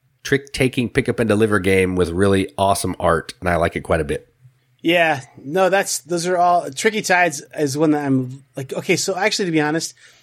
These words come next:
Speaker 2: I'm, the most surprising game on your, all your lists is Parks. Like, it's a really good game, but for me to th-, imagine that you have it as high as you do is wild for me. Like, it's just such a light game. Um, for you to like it as much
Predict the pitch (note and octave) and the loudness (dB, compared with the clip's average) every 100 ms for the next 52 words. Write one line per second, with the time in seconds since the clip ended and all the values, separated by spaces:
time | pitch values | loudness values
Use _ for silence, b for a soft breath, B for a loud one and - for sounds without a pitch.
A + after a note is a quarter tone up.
0 | b b F3+ A#3 D#3+ B2+ D#3+ F#3+ A3 F#3 | b b 0 0 0 -2 2 2 0 0
1 | E3+ F3 D#3 D#3 D#3 C#3+ C#3 C#3+ D3 B2 | 0 2 2 2 2 -2 -2 -2 0 0
2 | C#3+ E3+ - C#3 B2+ - C#3 A2+ - - | -2 -4 -10 -8 -8 -4 -4 -4 -6 -8
3 | B B B D#3 F#3 G#3+ D#3+ F#3 F#3+ F3 | B B B -2 2 2 2 2 2 2
4 | C#3+ D3+ G3 - _ b b b b D#3+ | 0 0 -2 -8 _ b b b b -6
5 | D#3+ F#3 E3 F3 G3 E3+ - - _ _ | -2 0 2 4 2 0 -6 -20 _ _
6 | _ _ _ C3+ C3 D3 D#3+ E3 C#3+ C#3 | _ _ _ 0 2 2 2 0 0 -2
7 | C#3+ C#3+ C#3+ C3+ B2+ C#3+ D#3 E3+ E3+ F3+ | -2 -2 -2 -4 -4 -2 -2 -2 -2 -2
8 | F#3 C#3 A#2+ A#2+ C#3 F3 D3 C3+ A#2+ G#2+ | -2 -4 -6 -6 -4 -2 -2 -4 -12 -12
9 | A2+ B B B B C#3 C3 D#3+ - G3 | -14 B B B B -6 0 0 2 2
10 | - - F3 F3 C#3+ C#3+ D3+ A#2+ B2+ B2+ | 2 2 2 4 2 2 0 -2 -4 -4
11 | A2+ A2+ - - C3+ C3+ B2+ B2 - D3+ | -6 -14 -20 -8 -2 0 0 -2 -2 2
12 | E3+ D#3+ D#3 D#3 D3+ | 6 6 4 2 0